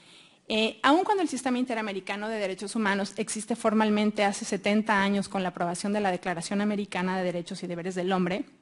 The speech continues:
México suscribió los principales instrumentos regionales, me refiero a la Convención Americana y al protocolo adicional a la Convención Americana en materia de derechos económicos, sociales y culturales, en mil novecientos ochenta y uno y mil novecientos ochenta y seis,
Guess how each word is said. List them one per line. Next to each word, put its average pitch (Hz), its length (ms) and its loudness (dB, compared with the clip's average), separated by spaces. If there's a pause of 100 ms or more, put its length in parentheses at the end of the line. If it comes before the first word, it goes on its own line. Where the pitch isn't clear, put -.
(1000)
México 277 380 4
suscribió 240 400 -2
los 226 120 -2
principales 220 480 0
instrumentos 208 500 -2
regionales, 214 680 -2
me 214 120 0
refiero 202 400 0
a 208 60 4
la 202 120 2
Convención 190 400 -4
Americana 196 560 -2
y 214 80 0
al 185 100 0
protocolo 190 420 -2
adicional 190 400 -2
a 196 40 -2
la 185 140 -4
Convención 180 400 -8
Americana 185 420 -6
en 190 60 -4
materia 185 340 -4
de 185 100 0
derechos 180 360 -6
económicos, 190 580 -6 (360)
sociales 202 380 -2
y 196 40 -8
culturales, 214 600 0 (340)
en 226 200 6
mil 311 160 8
novecientos 277 480 4
ochenta 269 400 2
y 233 80 0
uno 220 320 0
y 226 140 4
mil 233 240 6
novecientos 220 480 0
ochenta 202 340 -6
y 180 60 -6
seis, 202 340 -6